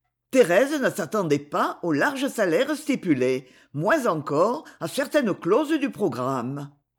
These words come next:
Mademoiselle s'engage à causer frivolité avec ses élèves. « Qu'est-ce qu'on entend par là ?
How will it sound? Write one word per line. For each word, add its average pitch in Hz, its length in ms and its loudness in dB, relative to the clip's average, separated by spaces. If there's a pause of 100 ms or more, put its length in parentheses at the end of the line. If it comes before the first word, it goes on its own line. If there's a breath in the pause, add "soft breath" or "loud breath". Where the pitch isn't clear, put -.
(340 soft breath)
Mademoiselle 254 720 4
s'engage 226 460 2
à 143 80 0
causer 233 320 2
frivolité 247 880 0 (120)
avec 214 320 0
ses 277 260 0
élèves. « 131 540 4 (920 soft breath)
Qu'est-ce 392 240 0
qu'on 320 180 0
entend 240 360 2
par 143 260 0
là ? 139 300 0